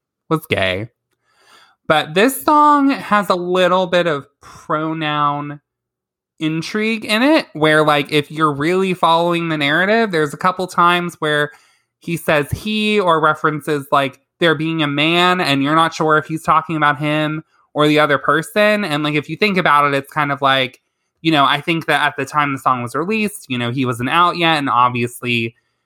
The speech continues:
you know, there couldn't be, like, a very direct, like, "Oh,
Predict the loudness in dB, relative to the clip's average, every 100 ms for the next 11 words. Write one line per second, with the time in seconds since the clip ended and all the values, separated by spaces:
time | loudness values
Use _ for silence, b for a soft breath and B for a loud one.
0 | _ -6 -2 0 0 -2 -2 -2 -2 -2
1 | -2 -2 -2 0 0 0 -2 2 0 0
2 | -8 -16 -16 _ _ _ _ _ -4 0
3 | 2 2 -2